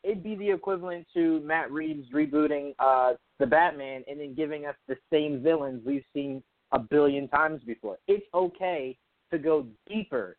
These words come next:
into the villains, uh, gallery and give us someone we've never seen before. It gives you so many more freedoms than you taking a story,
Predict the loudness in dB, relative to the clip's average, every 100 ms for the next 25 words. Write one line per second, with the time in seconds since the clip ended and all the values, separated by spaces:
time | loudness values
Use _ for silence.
0 | -10 -10 -4 -4 -2 0 0 0 -6 -10
1 | -2 0 2 2 -2 0 2 4 2 -4
2 | -6 _ _ _ -2 2 2 0 -4 -6
3 | -4 -4 -4 -4 -4 -4 -4 -6 -6 -4
4 | -6 -2 -2 2 0 2 0 2 0 0
5 | _ _ -20 0 4 4 2 -4 -4 -4
6 | -6 -4 -2 -2 -4 -8 -16 _ _ _
7 | _ -2 -2 -2 0 0 -2 -10 -4 2
8 | 4 4 2